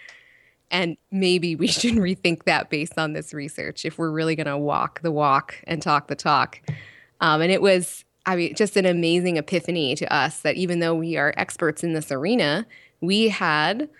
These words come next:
fallen victim to the same thoughts and the same fears that are keeping so many of our customers from achieving their true potential.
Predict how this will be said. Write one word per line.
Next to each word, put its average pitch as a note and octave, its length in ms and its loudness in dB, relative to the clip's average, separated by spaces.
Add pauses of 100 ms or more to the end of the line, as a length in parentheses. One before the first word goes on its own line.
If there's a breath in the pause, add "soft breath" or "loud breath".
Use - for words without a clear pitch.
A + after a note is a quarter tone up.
(760 loud breath)
fallen F#3+ 340 4
victim F#3+ 360 0
to F3 60 -2
the D#3 120 -4
same A#3 720 2 (280)
thoughts F3 400 2
and D3+ 100 -4
the C#3 60 -4
same G3 240 -2
fears D#3 880 -4
that D#3+ 400 0
are E3 100 0
keeping D#3+ 400 -4
so D#3 160 -4
many E3 260 0
of D3+ 80 -2
our D3 100 2
customers E3+ 600 -2
from E3 140 -2
achieving D#3+ 420 0
their C#3+ 120 0
true C#3+ 200 -2
potential. D3+ 600 -4